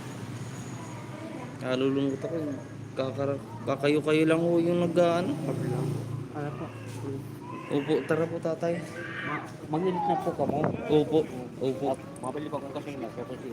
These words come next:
Speaker 2: iikot pa namin yung mga bangka.
Speaker 1: Sige po, Tatay. Dito ka, Bibi, dito.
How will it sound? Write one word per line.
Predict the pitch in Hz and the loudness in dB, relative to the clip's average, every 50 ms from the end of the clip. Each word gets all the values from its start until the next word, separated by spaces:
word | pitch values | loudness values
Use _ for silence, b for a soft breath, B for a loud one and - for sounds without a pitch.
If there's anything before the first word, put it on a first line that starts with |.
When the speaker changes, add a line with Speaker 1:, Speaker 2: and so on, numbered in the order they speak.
| 123 123 135 | 0 0 0
Speaker 2:
iikot | 143 127 - 143 120 - | 0 0 -2 -4 -4 -4
pa | - - 127 | -4 -4 -4
namin | 127 127 123 117 | -2 -4 -4 -4
yung | 123 123 123 | -6 -6 -4
mga | 120 117 107 | -6 -6 -6
bangka. | 120 117 - - 120 117 | -6 -8 -10 -10 -10 -10
Speaker 1:
Sige | - - 127 123 131 | -8 -8 -4 -4 -4
po, | 135 139 139 | -4 -4 -4
Tatay. | 127 139 131 123 120 - 127 120 123 123 - - - - - - 349 381 - 427 427 392 - - 381 370 - - - - - 349 359 - - - 453 - - - - 784 719 698 - 494 508 523 453 453 679 640 719 698 640 480 453 453 480 480 480 480 480 480 480 480 466 466 466 | -2 0 0 0 0 -2 -2 -4 -4 -4 -8 -12 -12 -12 -12 -10 -10 -8 -6 -6 -6 -6 -6 -8 -10 -10 -10 -10 -10 -10 -10 -10 -12 -12 -12 -12 -10 -10 -10 -8 -4 -4 -4 -4 -4 -6 -2 2 4 6 8 8 8 8 8 6 4 4 6 8 8 10 10 8 8 8 6 6 4
Dito | - - - | 4 2 2
ka, | 180 190 196 | 2 2 2
Bibi, | 190 208 208 196 214 208 | 4 2 2 4 4 4
dito. | 185 180 202 190 220 208 | 4 4 4 4 6 6